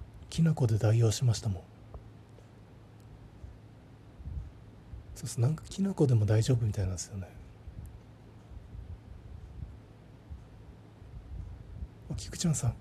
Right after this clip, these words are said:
お久しぶりです。ギフト、お、川越のふ菓子。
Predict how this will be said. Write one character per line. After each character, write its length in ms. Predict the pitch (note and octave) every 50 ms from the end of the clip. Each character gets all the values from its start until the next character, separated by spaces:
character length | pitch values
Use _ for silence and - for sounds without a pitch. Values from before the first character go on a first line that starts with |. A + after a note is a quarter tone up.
| - - -
お 40 | C#3
久 180 | - - C3
し 100 | - -
ぶ 60 | C#3+
り 60 | C3+ A#2+
で 140 | C#3+ C#3 A#2+
す。 280 | - - - - - - - - - - - - - - - - - - - - - - - - - - - - - - - - - - - - - - -
ギ 100 | - D3+
フ 120 | B2 - -
ト、 160 | - G#2+ - -
お、 140 | - B2 - - - - - - - - - - - - -
川 240 | - - C3+ B2+ B2+ B2+ B2+ B2
越 40 |
の 100 | A#2+ G#2+
ふ 60 | G#2 G#2
菓 100 | A#2+ G#2+
子。 220 | - - - -